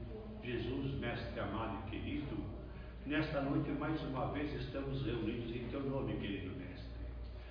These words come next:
Reunidos na firme intenção de podermos obter da Tua misericórdia e das Tuas mãos dadivosas a bênção e a proteção necessária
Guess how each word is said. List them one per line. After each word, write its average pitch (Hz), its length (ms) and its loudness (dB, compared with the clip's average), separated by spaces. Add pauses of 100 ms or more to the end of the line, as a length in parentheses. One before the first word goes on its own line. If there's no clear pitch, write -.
(160)
Reunidos 170 800 4 (220)
na 170 220 4
firme 202 380 6
intenção 180 680 0 (320)
de 147 120 2
podermos 139 540 2
obter 117 800 0 (360)
da 139 100 4
Tua 139 200 2
misericórdia 160 680 2
e 123 60 -2
das 113 160 -2
Tuas 113 320 -2
mãos 104 320 0
dadivosas 98 880 -2 (460)
a 139 80 2
bênção 135 580 2
e 120 60 2
a 110 60 2
proteção 110 560 -2
necessária 101 680 -2